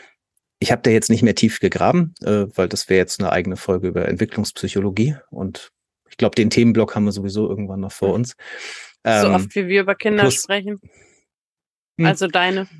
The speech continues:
Speaker 1: Äh, mindestens, genau.
Speaker 2: <laughs>
Speaker 1: Plus, ähm,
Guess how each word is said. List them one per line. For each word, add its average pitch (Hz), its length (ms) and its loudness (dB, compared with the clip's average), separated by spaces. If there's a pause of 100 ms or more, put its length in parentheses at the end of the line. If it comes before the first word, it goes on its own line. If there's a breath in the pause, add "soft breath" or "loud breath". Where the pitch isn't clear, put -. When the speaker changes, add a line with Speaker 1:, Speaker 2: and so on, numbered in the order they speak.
(160)
Speaker 1:
Äh, 110 340 0 (1000 loud breath)
mindestens, 110 540 0
genau. 113 220 0
Speaker 2:
<laughs> - 920 -2
Speaker 1:
Plus, - 380 0
ähm, 107 500 0